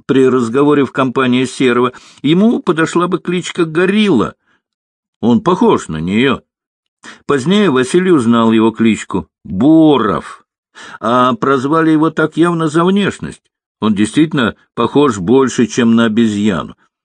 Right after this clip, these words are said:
на это хрюкающее животное. Тело без шеи, голова лежит на жирных круглых плечах, короткие, как клешни, руки и ноги, волосы топорщатся, похожие на щетину, глаза заплыли жиром.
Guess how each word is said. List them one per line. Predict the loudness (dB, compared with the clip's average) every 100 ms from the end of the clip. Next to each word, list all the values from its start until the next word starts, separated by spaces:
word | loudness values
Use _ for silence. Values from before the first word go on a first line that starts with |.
| _ _
на | -2 -2
это | -2 -6
хрюкающее | -2 0 0 0 -4 -8 -8 -6 -4
животное. | -2 -4 -6 -10 -18 -20 -20 -10
Тело | -2 0 2 0
без | -4 -8
шеи, | -6 0 2 4 2
голова | 0 2 2 0 -4 _ _
лежит | 0 2 2 2 0 0
на | 0 0
жирных | 0 0 2 0 -2 _
круглых | -6 -2 -2 -2 -6
плечах, | -8 -10 -6 -2 -2 -2 -6 _ _ _ -20 -20 -6
короткие, | -2 0 0 -2 0 0
как | 0 -4 -6 -4
клешни, | 0 0 0 -6 -4 -2
руки | 0 -2 -2 0 0
и |
ноги, | 2 0 0 -2 -4 -6 _ _ _ -4
волосы | 0 0 0 -4 -6 -4
топорщатся, | -6 -6 -4 -4 -4 -8 -8 -8
похожие | -6 -6 -6 -4 -6
на | -4 -8
щетину, | -8 -6 -6 -4 -4 -6 -6 _ _ _ -4
глаза | 0 0 0 0 0 0
заплыли | 0 -2 -2 0 2 2
жиром. | 0 0 0 2 2 0